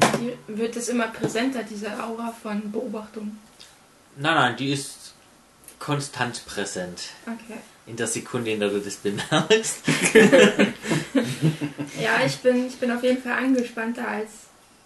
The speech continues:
Speaker 1: vorhin. Ich
Speaker 2: Mhm.
Speaker 1: verringere den Abstand ein bisschen zu den Leuten, weil die ja eh gerade Erdbeeren pflücken und, und schaue mich ein bisschen nervös um.
Speaker 2: Glenn darf sich, äh, mal fünf Erdbeeren aufschreiben.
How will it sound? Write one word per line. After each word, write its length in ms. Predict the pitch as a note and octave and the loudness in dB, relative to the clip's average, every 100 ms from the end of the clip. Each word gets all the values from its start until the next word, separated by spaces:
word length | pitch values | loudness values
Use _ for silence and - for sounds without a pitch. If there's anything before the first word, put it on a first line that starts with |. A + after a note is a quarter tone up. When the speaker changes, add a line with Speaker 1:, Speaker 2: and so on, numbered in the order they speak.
| _ _ _ | _ _ _
Speaker 1:
vorhin. 360 | A#3+ C4 C4 C4+ | -6 -4 -4 -6
Ich 120 | B2 | -8
Speaker 2:
Mhm. 160 | C#3+ - | -10 -6
Speaker 1:
verringere 380 | A#3+ B3 B3+ A#3+ | -2 0 0 0
den 120 | G#3+ | -2
Abstand 400 | A#3 - B3 A#3 | -4 -4 -4 -4
ein 120 | G#3+ | -6
bisschen 260 | A#3+ B3 A#3+ | -6 -6 -8
zu 80 | - | -8
den 120 | G#3 | -6
Leuten, 240 | G#3 B3 A3 | -4 -4 -6
weil 100 | G#3 | -6
die 120 | G#3 | -4
ja 100 | G#3+ | -4
eh 180 | - B3 | -2 -4
gerade 320 | A#3+ A#3 - - | -4 -10 -12 -12
Erdbeeren 440 | G#3 - G#3+ G#3 | -10 -8 -8 -6
pflücken 400 | A#3 - A#3+ A#3+ - - - - - | -8 -4 -6 -6 -14 -20 -20 -18 -10
und, 160 | A3 | -10
und 180 | A3 G#3+ | -6 -6
schaue 180 | A3+ G#3 | -4 -2
mich 140 | G#3+ G#3+ | -2 -6
ein 100 | G#3 | -10
bisschen 200 | - G#3 | -8 -8
nervös 260 | G#3 A3 - | -8 -10 -10
um. 240 | A#3 A#3 - - _ - | -10 -10 -12 -20 _ -10
Speaker 2:
Glenn 240 | A2 A#2+ | -6 -4
darf 180 | A#2+ A2+ | -2 -2
sich, 300 | A#2+ A2 - | -2 -10 -6
äh, 400 | G2 G2+ G2+ G#2 - _ _ _ _ _ - _ _ _ _ _ _ - - - _ _ | -2 0 0 -2 -8 _ _ _ _ _ -20 _ _ _ _ _ _ -20 -20 -20 _ _
mal 340 | C#3 D#3 C#3+ - | -4 2 2 2
fünf 240 | A#2+ A2+ | -2 -8
Erdbeeren 460 | - F2+ - F#2+ F#2 | -12 -14 -8 -8 -6
aufschreiben. 600 | F2 - - F2+ F2+ | -10 -10 -10 -8 -8